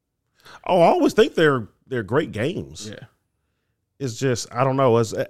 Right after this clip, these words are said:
Speaker 1: but, but then it might also go back to the whole, uh, my whole, uh, just, I haven't cared for a Blizzard game yet.
Speaker 2: Really?
Speaker 1: Yeah, and, and, and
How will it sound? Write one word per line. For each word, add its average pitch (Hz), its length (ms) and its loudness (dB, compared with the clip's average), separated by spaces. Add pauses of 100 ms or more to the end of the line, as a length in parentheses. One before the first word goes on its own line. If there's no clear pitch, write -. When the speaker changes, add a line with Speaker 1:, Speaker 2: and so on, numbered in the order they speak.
(120)
Speaker 1:
but, 156 320 2
but 156 180 4
then 139 100 2
it 139 40 -2
might 175 120 2
also 143 200 0
go 131 140 0
back 123 240 0
to 131 140 0
the 117 140 -4
whole, 107 380 -2
uh, 87 300 -4 (2000)
my 101 180 -8
whole, 98 500 -4 (280)
uh, 82 500 -8
just, 101 300 -10 (100)
I 98 180 -8 (540)
haven't 104 520 -8 (400)
cared 110 400 -4
for 98 300 -4
a 87 40 -10 (880)
Blizzard 135 800 4
game 85 280 -10
yet. 80 260 -14 (680)
Speaker 2:
Really? 165 280 -4 (340)
Speaker 1:
Yeah, 185 300 -2
and, 165 160 2
and, 180 240 2
and 180 440 0